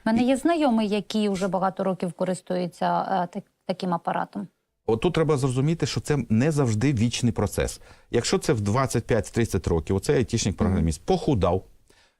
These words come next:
Speaker 2: відновився тонус м'язів горлянки, вернувся, повернувся мелатонін, хропіння, апноє щезає. сіпап можна зняти. Тобто це не вічний момент. Хтось за дев'ять місяців, хтось у нас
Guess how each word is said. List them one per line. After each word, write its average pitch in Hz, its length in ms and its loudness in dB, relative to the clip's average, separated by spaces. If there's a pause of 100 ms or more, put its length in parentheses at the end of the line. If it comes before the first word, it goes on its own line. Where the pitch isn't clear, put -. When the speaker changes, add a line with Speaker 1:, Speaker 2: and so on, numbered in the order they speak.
(100)
Speaker 2:
відновився 147 500 2
тонус 170 420 0
м'язів 139 320 2
горлянки, 110 500 2
вернувся, 147 460 2
повернувся 143 680 2
мелатонін, 120 680 2 (440)
хропіння, 175 560 0
апноє 151 360 0
щезає. 156 600 0
сіпап - 580 -2
можна 135 320 0
зняти. 120 560 0 (200)
Тобто 135 280 -2
це - 180 0
не 143 200 4
вічний 123 480 2
момент. 90 500 2 (420)
Хтось 196 240 0
за 156 100 2
дев'ять 120 320 2
місяців, 101 400 0
хтось - 300 -2
у - 20 0
нас 123 180 0